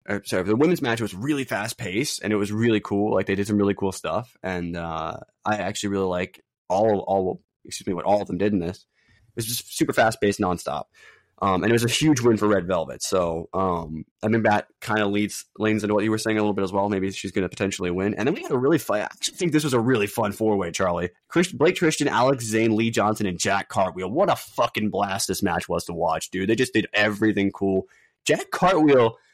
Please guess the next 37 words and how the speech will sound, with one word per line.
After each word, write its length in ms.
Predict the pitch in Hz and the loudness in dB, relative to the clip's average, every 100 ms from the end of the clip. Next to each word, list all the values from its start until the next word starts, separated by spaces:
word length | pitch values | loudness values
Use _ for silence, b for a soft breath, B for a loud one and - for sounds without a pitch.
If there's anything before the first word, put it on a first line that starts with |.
| b 98 | b 2
might 360 | 110 139 165 | 4 4 4
be 120 | 143 | 4
making 360 | 127 123 123 110 | 4 4 2 0
an 60 | 104 | 2
argument 460 | 104 107 104 95 | 2 2 2 0
for 80 | 101 | -2
himself 460 | 101 104 - 101 98 | 0 0 2 2 2
to 80 | 92 | 0
be 160 | 104 | 2
one 100 | 101 | 4
of 80 | 98 | 2
the 60 | 92 | 2
guys 260 | 95 98 | 2 0
they 120 | 92 | 0
have 240 | 117 104 - | 0 0 0
to 120 | 87 | -6
really 460 | 80 95 101 92 90 | -6 -2 0 0 -2
invest 400 | 80 92 - - | -2 -4 -4 -6
some 120 | 85 | -8
stuff 380 | - 76 78 80 | -8 -8 -8 -12
in, 160 | 65 | -6
you 100 | 92 | -2
know? 240 | 98 98 92 | 0 0 -2
Like, 400 | 78 80 90 _ _ _ _ _ _ _ _ - | -4 -8 -10 _ _ _ _ _ _ _ _ -4
um, 800 | 104 104 98 95 90 85 85 - _ _ _ _ _ _ - 104 | 0 0 -2 -6 -6 -6 -8 -16 _ _ _ _ _ _ -12 -6
dude 300 | 117 160 233 | 2 2 2
is, 160 | - | 2
like, 240 | 120 107 98 | 2 2 2
just, 300 | 107 101 110 | 0 2 0
like, 260 | 98 - | 0 0
I 80 | 127 | 0
don't 140 | 143 | 2
know. 160 | 147 123 | 4 4
He's 240 | 110 123 | 2 -2
got, 260 | - 151 160 | 2 2 2
like, 340 | 120 110 104 | 2 0 -2
some, 440 | - - 131 165 | -8 -2 -2 -2